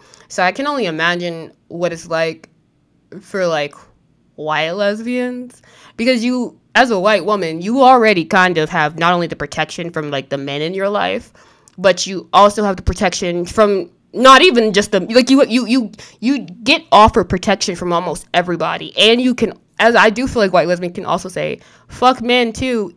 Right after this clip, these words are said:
Fuck my daddy, fuck my brother, fuck my cousin, fuck my uncle." Okay, not like that, you know what I'm saying? Like, fuck 'em all. And then they can easily just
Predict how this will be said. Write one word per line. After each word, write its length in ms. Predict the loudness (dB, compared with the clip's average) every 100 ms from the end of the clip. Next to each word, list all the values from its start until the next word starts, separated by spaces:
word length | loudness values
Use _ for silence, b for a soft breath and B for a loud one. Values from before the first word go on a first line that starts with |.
| -12
Fuck 280 | -2 0 0
my 100 | 0
daddy, 300 | 2 0 -2
fuck 240 | -4 -4
my 60 | -2
brother, 400 | 0 0 -2 0
fuck 260 | -2 -2
my 220 | -2 -2
cousin, 420 | -2 0 0 0 -2
fuck 220 | -4 -4
my 120 | -6
uncle." 460 | -6 -6 -4 -4 -6
Okay, 180 | -16 -16 -12
not 180 | -8
like 160 | -8 -8
that, 300 | -8 -8 -8
you 80 | -8
know 60 |
what 40 | -8
I'm 40 |
saying? 200 | -8 -8
Like, 180 | -10 -12
fuck 440 | -20 -10 -2 -2
'em 100 | 0
all. 480 | 2 2 2 0 -4 B B B -2
And 240 | 0 2
then 200 | 0 2
they 160 | 0 -2
can 420 | -4 -6 -8 -12 -6
easily 640 | -4 -2 -4 -6 -4 -4
just 460 | -4 -8 -8 _